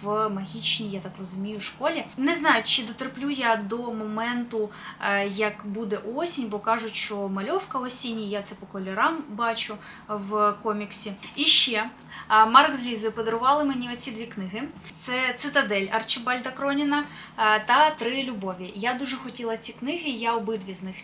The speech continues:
читала. Оцю от книгу, мені здається, я читала, в принципі, останню у Арчібальда Кроніна.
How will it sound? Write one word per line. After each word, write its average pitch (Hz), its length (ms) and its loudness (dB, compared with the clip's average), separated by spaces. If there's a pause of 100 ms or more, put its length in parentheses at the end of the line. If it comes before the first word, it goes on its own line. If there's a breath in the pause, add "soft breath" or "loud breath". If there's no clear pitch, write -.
(140)
читала. 202 560 0 (260 loud breath)
Оцю 240 360 -2
от 339 60 -2
книгу, 277 320 -2
мені 240 220 0
здається, 233 360 -4
я 233 200 -2
читала, 220 360 0
в 214 80 -8
принципі, 208 500 -10
останню 220 760 -6 (140)
у 233 200 -6
Арчібальда 220 540 -4
Кроніна. 214 460 -4